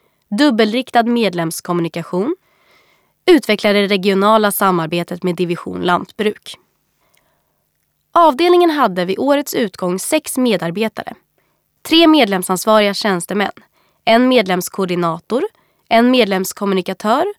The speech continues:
och en medlemschef. Kostnaden för avdelningen och dess samtliga verksamhetsområden uppgick tjugotjugotre till cirka trettiosex miljoner kronor. Kostnaden för de tjugo distrikten uppgick till tio miljoner kronor,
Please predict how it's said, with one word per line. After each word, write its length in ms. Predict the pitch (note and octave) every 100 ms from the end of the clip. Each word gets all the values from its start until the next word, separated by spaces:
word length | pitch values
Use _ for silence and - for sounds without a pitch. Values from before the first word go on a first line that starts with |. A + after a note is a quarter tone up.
| _ _
och 140 | D4
en 100 | B3+
medlemschef. 760 | B3+ F3 F3 - - A3+ - _ _ _ _ _ _ _ _ _ _
Kostnaden 500 | - D#4 - E4 E4
för 100 | -
avdelningen 600 | C#4 A3 F#3+ F#3 F#3 F#3
och 140 | - G3+
dess 180 | G#3 -
samtliga 420 | B3+ G#3 A#3+ A3+
verksamhetsområden 1000 | A#3 G3 F#3 F3+ F#3 F#3 A#3+ A3 F3 G#3 - _ _ _
uppgick 340 | E4+ - A3 -
tjugotjugotre 680 | - A3+ G3 F#3+ - F#3+
till 200 | F#3 F#3
cirka 380 | - B3 F#3+ F#3
trettiosex 560 | - G3 G#3 C4 - A3+
miljoner 400 | G3 G3 F#3 E3
kronor. 500 | - F#3+ F#3 F3 F#3 _
Kostnaden 480 | D#4+ D#4 E4 E4+ D#4+
för 120 | A3
de 140 | G#3
tjugo 340 | F#3+ C#4+ B3 A#3+
distrikten 560 | B3 - F3 - F3
uppgick 360 | - B3 G3 F3+
till 120 | F#3+
tio 320 | - D4 A#3+
miljoner 340 | C#4 B3 F#3 E3+
kronor, 500 | - G3 F3+ F3+